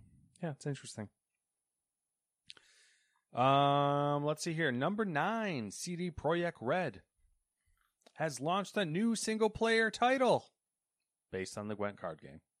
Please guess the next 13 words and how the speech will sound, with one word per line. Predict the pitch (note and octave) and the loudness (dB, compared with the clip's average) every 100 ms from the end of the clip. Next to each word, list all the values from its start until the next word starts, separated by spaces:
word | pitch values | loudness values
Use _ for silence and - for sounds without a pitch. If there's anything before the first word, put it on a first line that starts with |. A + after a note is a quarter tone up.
| _ _ _ _ _ _ _ _ _ - | _ _ _ _ _ _ _ _ _ -20
<laughs> | - _ D#5+ _ _ _ _ - - - | -20 _ _ _ _ _ _ -20 -20 -18
from | - - C3+ B2 | -2 2 4 4
the | A#2+ | 2
Witcher | G#2+ - G#2 | 0 -2 -6
series. | - A#2 A2+ G2 - _ - - _ A2 | -4 -2 0 0 -4 _ -20 -20 _ -18
Gwent | G2+ C3 E3 F3 - - _ - | -2 2 2 -2 -12 -14 _ -12
Rogue | A2+ B2 G3+ B3 E3+ | -4 2 4 2 -2
Mage | D3 E3+ G3+ A#2+ G2 F#2+ - | -4 -4 -2 -4 -6 -10 -12
is | A2+ | -6
a | A2+ | -6
roguelike | G#2 A#2 A#2 A#2 A2+ G#2+ F#2+ | 0 0 0 0 -2 -4 -6
deck | B2 - _ | -4 -4 _
builder | G2+ G2+ A#2 | -4 -2 -4